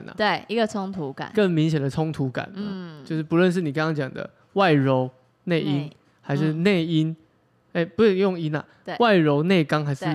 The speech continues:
Speaker 1: 外刚内柔，
Speaker 2: 对。对，对，对，对。
Speaker 1: 这种感觉。
Speaker 2: 对。
Speaker 1: 哇，这种冲突感。
Speaker 2: 呃，但因为战车牌这个战士，因为他是前锋嘛，前-，就看，看起来蛮帅的。
Speaker 1: 嗯。
Speaker 2: 嗯。
Speaker 1: 帅哥。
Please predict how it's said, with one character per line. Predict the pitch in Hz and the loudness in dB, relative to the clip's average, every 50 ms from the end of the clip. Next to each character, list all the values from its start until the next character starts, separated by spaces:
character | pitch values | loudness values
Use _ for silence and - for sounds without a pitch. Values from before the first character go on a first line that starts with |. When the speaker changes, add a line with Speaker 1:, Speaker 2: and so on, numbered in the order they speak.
| 151 - - | -4 -4 -2
Speaker 1:
外 | 202 208 175 151 | 0 0 0 2
刚 | 135 160 147 147 151 156 | 2 0 -2 0 -2 -2
内 | 160 151 127 | -2 -4 -4
柔， | - - | -6 -6
Speaker 2:
对。 | 233 | -4
对， | |
对， | 208 | -4
对， | 196 190 196 190 190 190 190 185 | -4 -4 -4 -2 -2 -4 -2 0
对。 | 180 | 0
Speaker 1:
这 | 170 | 2
种 | 156 151 - | 0 0 -2
感 | - - - 160 | -4 -8 -8 -12
觉。 | - - - - | -14 -14 -14 -12
Speaker 2:
对。 | 170 - 156 - 175 - _ _ _ _ | -8 -8 -8 -8 -8 -14 _ _ _ _
Speaker 1:
哇， | - 143 139 | -14 -12 -10
这 | 135 | -8
种 | 160 185 165 143 | -8 -6 -6 -6
冲 | - - 160 160 | -6 -8 -8 -6
突 | 147 139 131 | -4 -6 -6
感。 | 135 139 - 175 - _ _ | -6 -8 -10 -12 -16 _ _
Speaker 2:
呃， | - 254 269 | -8 -6 0
但 | 269 392 370 330 294 262 - _ _ | 2 2 2 2 0 -4 -10 _ _
因 | - 320 392 | -6 -4 -2
为 | 370 302 - _ - _ _ | -2 -4 -6 _ -20 _ _
战 | - 370 339 294 262 | -4 -4 -2 -2 -4
车 | 233 - 262 262 269 | -4 -2 -2 -2 -2
牌 | 269 226 175 175 | -2 -2 -4 -4
这 | 190 233 233 | -4 -4 -4
个 | 220 196 175 | -2 -2 -2
战 | 170 - - 294 254 202 175 | -4 -6 -4 -4 -4 -4 -6
士， | 180 - - - 220 180 156 - - | -10 -14 -14 -12 -12 -12 -12 -14 -12
因 | - 254 | -8 -6
为 | 254 | -4
他 | 247 240 | -2 -2
是 | 226 226 226 220 _ | -4 -6 -8 -10 _
前 | _ - - 220 170 170 165 - | _ -8 -6 -6 -6 -6 -10 -8
锋 | - 180 170 165 | -6 -6 -6 -6
嘛， | 165 127 - | -10 -16 -18
前-， | - - 220 202 - - _ | -12 -10 -10 -10 -10 -14 _
就 | - 262 254 | -16 -16 -14
看， | 285 262 247 247 208 - - _ _ | -14 -12 -10 -10 -10 -10 -14 _ _
看 | - 262 | -12 -10
起 | 220 175 | -8 -8
来 | 165 | -10
蛮 | 156 147 156 | -10 -12 -16
帅 | 165 - - 196 156 - | -14 -8 -8 -6 -6 -6
的。 | - - - _ _ _ _ _ _ _ _ _ _ | -12 -18 -20 _ _ _ _ _ _ _ _ _ _
Speaker 1:
嗯。 | 147 143 139 127 127 170 - _ _ _ | 4 4 4 4 2 -2 -8 _ _ _
Speaker 2:
嗯。 | 196 202 190 170 - - _ _ - _ _ _ _ | -18 -18 -18 -18 -20 -20 _ _ -20 _ _ _ _
Speaker 1:
帅 | - 175 160 | 0 0 0
哥。 | 139 - 143 135 | 2 2 -2 -2